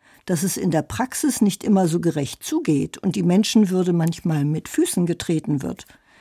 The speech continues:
das ist ein anderes Kapitel. Aber sie gilt. Und das dritte, das Engagement für die Bewahrung der Schöpfung. Auch das hat seinen Ursprung in dieser Schöpfungsgeschichte der Bibel. Die Erde bebauen und bewahren.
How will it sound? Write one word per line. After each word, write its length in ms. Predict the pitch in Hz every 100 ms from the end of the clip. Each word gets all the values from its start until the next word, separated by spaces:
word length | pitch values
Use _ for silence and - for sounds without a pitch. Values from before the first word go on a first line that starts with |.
| - -
das 140 | 202
ist 240 | 240 -
ein 160 | - -
anderes 500 | - 139 131 135 -
Kapitel. 600 | 165 - 170 151 139 - _ _ _ _
Aber 440 | 220 214 226 240
sie 200 | 202 240
gilt. 560 | 165 151 - - - - _ _ _ _ _ _ _ _
Und 120 | 190 165
das 180 | 139
dritte, 440 | - 294 - 156 - - _ _ _ _ _
das 180 | - 175
Engagement 800 | - 190 185 165 185 175 214 294
für 160 | - 196
die 100 | 180
Bewahrung 560 | 160 151 156 170 185
der 120 | - 185
Schöpfung. 640 | - 135 - - - - _ _ _ _
Auch 220 | - 226 -
das 340 | 254 202 -
hat 140 | 143
seinen 320 | - 165 143 -
Ursprung 600 | 214 226 - - 214 208
in 180 | - 190
dieser 240 | 196 202
Schöpfungsgeschichte 1040 | - 170 - 175 - - 262 196 - 208
der 160 | 180 196
Bibel. 400 | 143 131 180 - - _ _ _ -
Die 220 | 160 185
Erde 320 | 202 208 233
bebauen 640 | 180 156 143 147 170 170 185
und 160 | 170
bewahren. 720 | 165 135 147 156 143 - 196